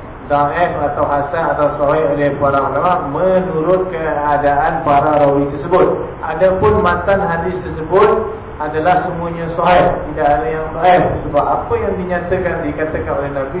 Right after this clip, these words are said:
semuanya sahih. Mana ada Nabi kata, "Oh, bab ni Nabi kata tak sahih, bab ni sahih, bab ni hasan", tak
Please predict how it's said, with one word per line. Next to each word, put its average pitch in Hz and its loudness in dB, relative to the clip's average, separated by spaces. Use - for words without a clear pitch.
semuanya 190 -4
sahih. 185 2
Mana 147 -4
ada 127 -6
Nabi 127 -6
kata, 135 -6
"Oh, 120 -4
bab 147 -4
ni 165 -8
Nabi 160 -6
kata 196 2
tak - -4
sahih, 123 -4
bab 123 -10
ni 208 -6
sahih, 147 -2
bab 160 -6
ni 175 -8
hasan", 147 -2
tak 180 -4